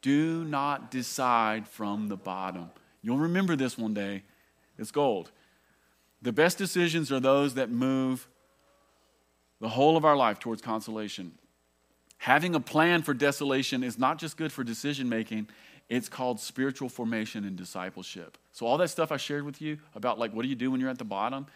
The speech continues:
That's actually called spiritual formation and discipleship to Jesus. Uh, everybody here is gonna go to the bottom one day, and you need a plan. Like, what do I do when I'm at the bottom?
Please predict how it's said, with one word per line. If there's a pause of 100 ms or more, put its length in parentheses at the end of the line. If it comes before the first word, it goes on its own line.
(920)
That's
actually
called
spiritual
formation
and
discipleship
to
Jesus. (400)
Uh, (100)
everybody
here
is
gonna
go
to
the
bottom
one
day, (520)
and
you
need
a
plan.
Like,
what
do
I
do
when
I'm
at
the
bottom?